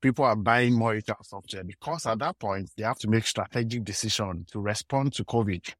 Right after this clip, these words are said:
But with automation, with software, with insight, with report, and something that manage everything end to end, you are able to see changes you are making.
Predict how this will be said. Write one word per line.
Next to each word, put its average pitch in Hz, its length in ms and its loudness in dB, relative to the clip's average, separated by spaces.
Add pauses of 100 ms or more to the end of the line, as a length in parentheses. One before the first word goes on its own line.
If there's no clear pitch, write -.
(220)
But 127 180 4
with 120 180 0
automation, 139 760 0
with 104 160 -4
software, 123 540 0
with 104 200 -6
insight, 131 540 0
with 92 160 -6
report, 139 460 2 (360)
and 104 160 0
something 131 340 0
that 107 120 -2
manage 117 320 -2
everything 110 360 -4
end 104 180 -8
to 92 140 -12
end, 92 220 -8
you 101 100 -8
are 104 180 -8
able 139 340 0
to 110 180 -6
see 113 520 -2 (420)
changes 135 420 4
you 113 60 -2
are 101 80 -2
making. 107 480 -2